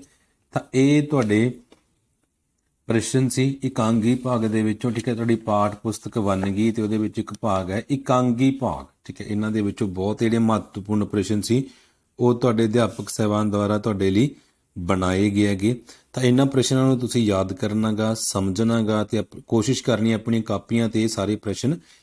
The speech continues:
ਲਿਖੇ ਜਾਣ, ਤਾਂ ਜੋ ਸਾਡਾ ਟਰਮ ਜਿਹੜੀ ਵਨ ਦੇ ਵਿੱਚ ਪੇਪਰ ਹੋਣਾ, ਟਰਮ ਇੱਕ ਦੇ ਜਿਹੜੇ ਆਪਣੇ ਪੇਪਰ ਹੋਣੇ ਹੈਗੇ, ਉਹਨਾਂ ਲਈ ਆਪਣੀ ਵਧੀਆ ਢੰਗ ਦੀ ਤਿਆਰੀ ਹੋ ਸਕੇ ਤੇ ਸਾਡੇ ਉਹਦੇ ਵਿੱਚੋਂ ਬਹੁਤ ਚੰਗੇ ਅੰਕ ਹੈ ਜਿਹੜੇ ਉਹ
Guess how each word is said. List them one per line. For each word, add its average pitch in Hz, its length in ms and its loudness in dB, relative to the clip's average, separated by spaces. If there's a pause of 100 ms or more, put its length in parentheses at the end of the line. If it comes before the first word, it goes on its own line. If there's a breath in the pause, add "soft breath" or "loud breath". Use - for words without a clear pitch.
ਲਿਖੇ 104 320 2
ਜਾਣ, 90 240 -2
ਤਾਂ 123 320 0
ਜੋ 156 120 4
ਸਾਡਾ 131 360 2
ਟਰਮ 135 580 0
ਜਿਹੜੀ 139 220 4
ਵਨ 110 320 2
ਦੇ 131 120 2
ਵਿੱਚ 120 160 0
ਪੇਪਰ 104 340 -2
ਹੋਣਾ, 98 180 0
ਟਰਮ 117 400 0
ਇੱਕ 127 280 -4
ਦੇ 135 100 4
ਜਿਹੜੇ 127 140 4
ਆਪਣੇ 113 200 0
ਪੇਪਰ 104 360 -4
ਹੋਣੇ 98 160 -2
ਹੈਗੇ, 90 280 -2 (380 loud breath)
ਉਹਨਾਂ 110 260 2
ਲਈ 120 120 4
ਆਪਣੀ 104 240 0
ਵਧੀਆ 95 340 -2
ਢੰਗ 104 240 -8
ਦੀ 90 180 -6
ਤਿਆਰੀ 95 420 -4 (440 soft breath)
ਹੋ 92 100 2
ਸਕੇ 104 260 -2
ਤੇ 110 120 -2
ਸਾਡੇ 110 280 0
ਉਹਦੇ 113 140 0
ਵਿੱਚੋਂ 117 240 -2
ਬਹੁਤ 117 460 -2 (140)
ਚੰਗੇ 117 400 0
ਅੰਕ 92 240 -6
ਹੈ 92 80 -4
ਜਿਹੜੇ 92 220 -4
ਉਹ 165 160 -2